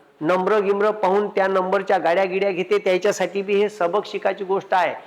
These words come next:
का यायचा लकीएस्ट नंबर होता बारा सहा, यायच्या कारचा नंबर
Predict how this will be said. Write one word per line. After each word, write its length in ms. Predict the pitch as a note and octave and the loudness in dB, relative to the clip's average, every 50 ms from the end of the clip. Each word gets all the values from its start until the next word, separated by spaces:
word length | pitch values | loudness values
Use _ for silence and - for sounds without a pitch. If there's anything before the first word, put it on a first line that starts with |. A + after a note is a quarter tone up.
| - - - | -20 -10 -4
का 80 | - F#3 | 0 0
यायचा 360 | F#3 F3+ F3+ F#3 F3+ G#3 G3+ | 2 2 2 2 2 2 2
लकीएस्ट 500 | G3+ F#3+ F#3 F#3 F#3 - A3 A3 - - | 2 2 2 0 0 2 0 0 0 0
नंबर 260 | - G3 F#3+ F#3+ G3 | -2 -2 0 0 0
होता 260 | F#3+ F#3+ F#3+ G3 G3 F#3+ | 0 0 2 2 0 2
बारा 320 | E3 F3 F3+ F3+ F3+ E3+ | 2 2 4 4 2 2
सहा, 260 | F3 - D3 B2+ A#2 - - - - - _ - | 2 0 0 0 -2 -4 -8 -18 -20 -10 _ 0
यायच्या 320 | E3+ F#3 F3 F3+ G#3 G3 | 0 0 2 2 2 0
कारचा 460 | F#3 - F#3+ F#3 G3+ G3+ G3 G#3+ G#3 | 2 2 2 2 2 2 2 0 2
नंबर 480 | G3+ G3+ G3 F#3+ F#3+ G3 G3+ G#3 G#3 | 2 2 0 0 0 0 2 2 2